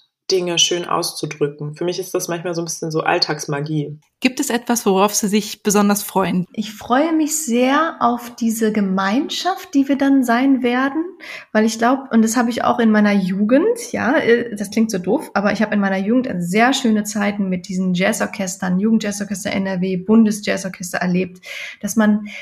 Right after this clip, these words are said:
Speaker 3: einfach, wenn man zusammen etwas erarbeitet, ein Werk erarbeitet, dass, dass es dann eine ganz schöne Dynamik gibt. Ähm, und dass man so für diese kurze Zeit dann eine Gemeinschaft ist. Ist natürlich wahnsinnig spannend,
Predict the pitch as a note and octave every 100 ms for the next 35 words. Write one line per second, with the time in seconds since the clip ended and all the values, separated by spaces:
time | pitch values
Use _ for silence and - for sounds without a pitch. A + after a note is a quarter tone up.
0 | - - G#3 A3 G#3+ G#3+ G#3+ A3+ G3+ G3+
1 | A#3 A#3 A#3 - - G#3 A3 G#3 G3+ -
2 | - C4+ C4 B3+ A3 B3+ - G3 F#3+ G3
3 | A3 G#3 - G3 G3+ G3+ A3+ G3+ - _
4 | - G#3 G3+ - G3 G3+ G3+ F#3+ G#3 B3+
5 | - A#3 G#3+ G#3 G3 A3+ A3 A3+ - E3
6 | - - _ _ - - - _ _ _
7 | _ - G3 F#3 F#3 F#3 G3+ G#3+ G#3 G3
8 | G3+ G3+ A3+ G#3+ G#3+ A3+ - A#3 A3+ -
9 | G#3 G#3 B3+ B3+ G3+ G3 G#3 G#3 G#3 -
10 | _ _ _ _ _ - A3 A3 G3 F3
11 | F#3 G3 - - F3 - - A3 G#3+ G3+
12 | F#3+ F#3+ F3 F3 F3 - F3 G#3+ B3+